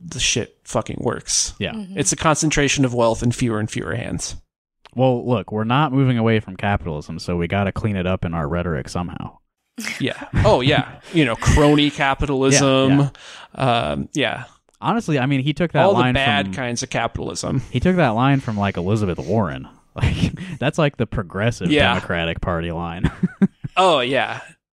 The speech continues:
Speaker 1: Yeah, she got up and, yeah, that was a State of the Union moment where they said, uh, it was Trump, I think,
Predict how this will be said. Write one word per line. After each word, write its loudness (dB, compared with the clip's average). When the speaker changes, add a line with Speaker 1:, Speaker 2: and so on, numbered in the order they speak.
Speaker 1:
Yeah, 0
she -2
got 2
up 2
and, -2
yeah, 2
that 2
was 0
a 4
State 0
of 0
the -2
Union 2
moment 2
where 2
they -2
said, 0
uh, -6
it -16
was -2
Trump, 0
I 0
think, -6